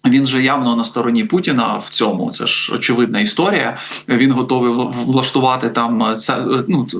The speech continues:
ну, якийсь, знаєте, царський прийом. І, е, зрозуміло, що не дуже позитивно ставитися до Зеленського і до українців в цілому. Тобто на це теж є розрахунок, е, можливо, зі сторони там росіян.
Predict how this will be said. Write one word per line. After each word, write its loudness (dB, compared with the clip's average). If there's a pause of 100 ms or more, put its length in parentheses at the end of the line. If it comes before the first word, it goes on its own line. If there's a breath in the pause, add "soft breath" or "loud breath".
(160)
ну, 2
якийсь, 0
знаєте, 2
царський -2
прийом. 0 (320 loud breath)
І, 2
е, 2
зрозуміло, 2
що 0
не 2
дуже 0
позитивно 0
ставитися -2 (280 loud breath)
до 2
Зеленського 0
і 4
до 0
українців 2
в -10
цілому. 0
Тобто -4
на 4
це 0
теж -2
є 0
розрахунок, 0
е, 0
можливо, 2
зі 0
сторони 2
там -2
росіян. 0